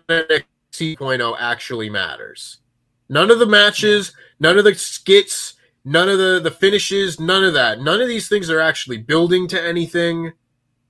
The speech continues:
Speaker 1: Like, even when you've got something like, like, uh, uh, the Gargano and Carmelo Hayes thing, the matches building up to them don't matter.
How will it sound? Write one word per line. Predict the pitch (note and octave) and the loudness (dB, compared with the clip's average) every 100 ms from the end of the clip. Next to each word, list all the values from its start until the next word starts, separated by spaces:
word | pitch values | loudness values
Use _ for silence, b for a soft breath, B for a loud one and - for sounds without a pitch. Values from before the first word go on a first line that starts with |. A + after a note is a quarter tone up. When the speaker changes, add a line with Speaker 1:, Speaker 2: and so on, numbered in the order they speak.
| _ _ _ _ _ _ _ _ _ _ _ _ _ _ _ _ _ _ _ _ _ _ _ | _ _ _ _ _ _ _ _ _ _ _ _ _ _ _ _ _ _ _ _ _ _ _
Speaker 1:
Like, | F3 F#3 F3 | 0 0 0
even | G3+ A#3+ B3 | -2 0 4
when | A3+ | 4
you've | G#3+ F#3 | 4 2
got | G3+ F#3+ | 2 2
something | - F#3 F3 F3+ | 2 2 2 2
like, | F3 E3+ D#3+ | 4 4 2
like, | D#3 D3 C3+ | -2 -2 0
uh, | D3+ C#3 C3+ C3 B2 A#2+ - C#3+ | 0 2 2 2 0 -6 -10 0
uh, | C#3 B2+ | 2 4
the | B2+ | 2
Gargano | D#3 D#3 D#3 F3 F3 E3 | 2 4 4 2 2 2
and | D3 C3+ | -2 -4
Carmelo | D3+ D3+ D3 C3 | -4 -2 -2 -2
Hayes | C#3 C#3+ C3 | -2 -4 -6
thing, | G2+ F#2 G#2+ b b b b | -6 -8 -10 b b b b
the | E3 | 0
matches | E3+ F#3+ A#3 A3+ D#3+ | 4 4 4 0 4
building | G3 F#3 F3+ | 6 6 4
up | G3+ F#3 | 0 0
to | F#3+ | 0
them | C#3 D3 D3 _ _ _ _ - | 0 -2 -8 _ _ _ _ 0
don't | E3 E3+ F3 | 4 4 2
matter. | F3 A#3 D#4+ C4 F#2+ - | 4 6 6 4 0 -6